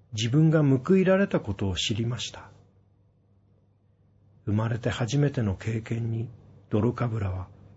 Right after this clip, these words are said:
声を震わせながら梢に言います。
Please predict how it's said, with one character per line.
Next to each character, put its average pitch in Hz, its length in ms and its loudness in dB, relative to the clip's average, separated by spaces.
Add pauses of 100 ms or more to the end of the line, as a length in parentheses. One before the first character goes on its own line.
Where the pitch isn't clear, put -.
(100)
声 180 340 2
を 101 120 2
震 113 280 -2
わ 139 120 2
せ 147 140 -2
な 135 140 -2
が 135 120 -2
ら 127 200 -2 (240)
梢 123 440 -2
に 131 120 0
言 131 80 0
い 139 60 -2
ま 139 120 -4
す。 - 220 -16